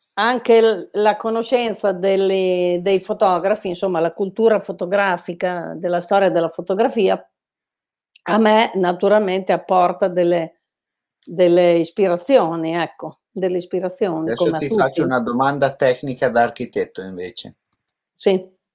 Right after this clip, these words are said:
Speaker 2: Quanti cavalli ci sono nella,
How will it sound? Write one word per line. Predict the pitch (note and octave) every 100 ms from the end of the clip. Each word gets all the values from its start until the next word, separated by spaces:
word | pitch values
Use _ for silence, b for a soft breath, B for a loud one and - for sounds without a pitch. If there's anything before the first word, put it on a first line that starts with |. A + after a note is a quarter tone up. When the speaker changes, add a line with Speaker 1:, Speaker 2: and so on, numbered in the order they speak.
| _ _ _
Speaker 2:
Quanti | - B2 C3+ C#3
cavalli | C#3 B2+ D3 D3+ D3
ci | C3
sono | A#2+ C#3 C#3+ D3 D#3 D3+ -
nella, | A2 A2+ B2+ C3+ C3+ C3+ C3+ C#3